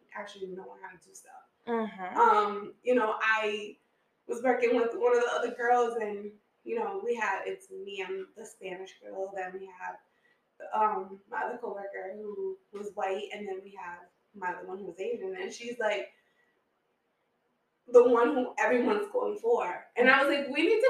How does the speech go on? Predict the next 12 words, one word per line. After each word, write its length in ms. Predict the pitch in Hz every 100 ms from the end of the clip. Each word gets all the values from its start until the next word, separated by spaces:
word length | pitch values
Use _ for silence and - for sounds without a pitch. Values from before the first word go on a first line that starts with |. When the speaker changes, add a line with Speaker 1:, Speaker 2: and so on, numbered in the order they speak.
| -
Speaker 1:
create 280 | 392 302 294
a 100 | 294
table 760 | 294 269 339 - 185 190 254 240
that 140 | 202
we're 80 | 233 285
gonna 160 | 247
laminate, 760 | 220 214 254 247 208 196 180 - -
Speaker 2:
Mm. 300 | 277 240 220
Speaker 1:
and 140 | 254 262
I 160 | 277
need 120 | 302
you 100 | 311